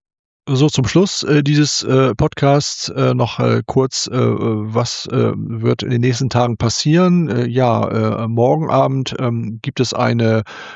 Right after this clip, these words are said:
äh, V H S, äh, Bildbesprechung, äh, zum Thema Rot, äh, wo wir uns dann entsprechend online, äh, versammeln werden, um uns dann, äh, hoffentlich wieder tolle Bilder anzuschauen und die, diese dann, äh, zu besprechen.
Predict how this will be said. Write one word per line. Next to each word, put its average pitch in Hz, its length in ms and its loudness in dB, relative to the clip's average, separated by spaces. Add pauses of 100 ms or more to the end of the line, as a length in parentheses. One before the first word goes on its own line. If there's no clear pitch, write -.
(100)
äh, 113 160 0
V 127 300 0
H - 60 0
S, 123 220 -2
äh, 135 140 0
Bildbesprechung, 165 880 2
äh, 127 120 -2
zum 123 200 -2
Thema 120 300 2
Rot, 131 640 2
äh, 123 200 0
wo 120 280 0
wir 120 60 4
uns 120 200 -4
dann 120 160 2
entsprechend 117 540 -2
online, 120 500 2
äh, 113 80 -2
versammeln 123 540 2
werden, 123 400 2
um 117 200 -2
uns 113 200 -2
dann, 113 300 0
äh, 110 360 -2
hoffentlich 120 340 -4
wieder 117 380 2
tolle 120 320 2
Bilder 135 300 2
anzuschauen 135 560 0
und 117 160 -4
die, 127 80 -2
diese 120 480 0
dann, 117 240 2
äh, 117 120 -2
zu - 140 -2
besprechen. 156 600 0